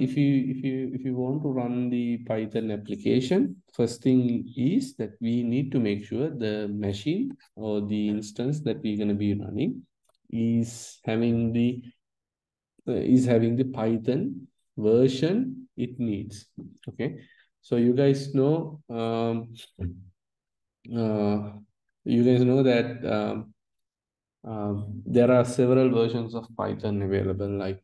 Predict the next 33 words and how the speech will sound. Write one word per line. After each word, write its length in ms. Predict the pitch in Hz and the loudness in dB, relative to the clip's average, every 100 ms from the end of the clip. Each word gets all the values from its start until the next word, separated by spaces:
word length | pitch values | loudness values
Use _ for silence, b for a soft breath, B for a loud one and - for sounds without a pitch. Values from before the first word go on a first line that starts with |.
| _ - | _ -4
Python 600 | 101 101 101 98 98 98 | -4 -2 -2 -2 -4 0
two 120 | 104 | 0
point 280 | 104 95 98 | 0 0 0
seven 560 | 98 123 120 120 120 110 | 2 4 4 2 0 -2
and 260 | 104 104 | -4 -4
Python 540 | 101 92 98 95 101 101 | -4 -6 -8 -10 -10 -8
three. 360 | - 104 101 - b b b b b - | -2 -2 -2 -8 b b b b b -2
Those 200 | 107 98 | 0 2
are 100 | 107 | 2
like, 380 | 101 101 101 101 | 2 0 -4 0
uh, 420 | 104 101 101 101 98 - _ | 2 2 0 -4 -8 -16 _
the 140 | 110 107 | -2 2
major 380 | 104 107 107 107 | 4 4 4 4
versions 600 | 104 101 110 107 - - | 2 0 -2 -6 -12 -6
right 240 | 110 104 101 | 0 0 2
now 200 | 107 104 | 2 2
what 340 | 101 104 101 | 2 2 -2
we 140 | 101 98 | -2 -2
are 80 | 104 | -2
having. 280 | 67 - - | -4 -6 -10
So 500 | - - 120 - - - b b b b - | -4 2 2 0 -8 -18 b b b b 0
the 120 | 127 | 2
application 680 | 131 - 165 165 170 170 156 | 2 2 4 4 4 6 4
that 180 | 143 - | 4 4
we 100 | 131 | 2
are 80 | 113 | 2
running 500 | 107 107 185 262 - | 2 2 2 0 -2
is, 460 | 123 120 120 120 117 | -2 0 0 -2 -2
let's 220 | 123 120 | -2 -2
say, 160 | 131 127 | -2 -2
for 160 | 127 120 | -2 -6
example, 460 | - 120 123 123 | -6 -8 -4 -2
need, 680 | 120 113 113 113 113 113 | 0 0 0 -2 -4 -12